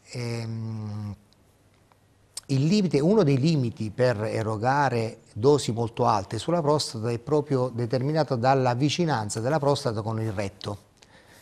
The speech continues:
E quindi noi da circa un anno che, grazie anche all'ausilio dei nostri urologi, immettiamo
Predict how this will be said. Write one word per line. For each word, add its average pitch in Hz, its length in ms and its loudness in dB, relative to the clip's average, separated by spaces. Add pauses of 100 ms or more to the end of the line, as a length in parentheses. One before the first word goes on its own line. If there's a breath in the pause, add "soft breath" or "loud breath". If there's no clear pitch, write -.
(640 soft breath)
E 143 220 4
quindi 190 240 2
noi 175 180 6
da 120 100 2
circa 175 300 2
un 185 100 2
anno 175 300 0
che, 127 420 2
grazie 127 440 2
anche 127 260 2
all'ausilio 117 520 0
dei 104 260 -2
nostri 117 320 -2
urologi, 156 640 4
immettiamo 143 840 2